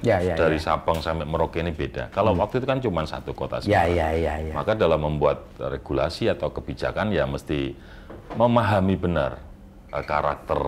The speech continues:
Speaker 2: masing-masing wilayah itu.
Speaker 1: Ya. Mas Hendi, pengalaman, eh, sebagai kepala daerah dan sekarang L K P P, sebenarnya krusial apa yang paling tinggi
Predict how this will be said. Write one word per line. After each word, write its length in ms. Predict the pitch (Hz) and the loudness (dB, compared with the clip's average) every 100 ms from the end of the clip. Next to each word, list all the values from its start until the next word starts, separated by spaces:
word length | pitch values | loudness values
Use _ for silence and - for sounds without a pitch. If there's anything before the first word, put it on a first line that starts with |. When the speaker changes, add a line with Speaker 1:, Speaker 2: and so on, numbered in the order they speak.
| 67 | -2
Speaker 2:
masing-masing 640 | 71 71 73 69 69 71 | -4 -4 -4 -4 -6 -6
wilayah 360 | 69 65 65 64 | -2 -2 -4 -6
itu. 240 | 64 - - | -10 -12 -4
Speaker 1:
Ya. 200 | 82 - - - - - | -2 -2 -6 -14 -18 -8
Mas 160 | 107 117 | 0 4
Hendi, 440 | 131 131 92 - - - | 6 6 4 -2 -12 -6
pengalaman, 920 | 110 107 107 104 110 107 107 107 107 - | 0 2 4 4 2 2 2 -2 -6 -8
eh, 120 | 101 95 | -4 -4
sebagai 340 | - 98 101 | 0 0 0
kepala 320 | 101 101 98 | 0 2 2
daerah 280 | 95 98 101 | 4 2 2
dan 160 | 101 95 | 0 -4
sekarang 380 | - 98 95 95 | 0 0 0 -2
L 120 | 101 | -2
K 80 | 101 92 | -2 -2
P 20 | 104 | -2
P, 140 | 95 87 82 - - - - | -2 -4 -8 -10 -18 -20 -6
sebenarnya 640 | 143 139 123 120 143 151 - | -4 2 2 2 0 -4 -2
krusial 500 | 156 156 165 143 - | -2 2 4 4 4
apa 400 | 147 - 127 110 | -2 0 0 0
yang 160 | 101 95 | 0 -2
paling 340 | 98 98 95 95 | -2 0 -2 0
tinggi 380 | 202 135 98 | 4 4 4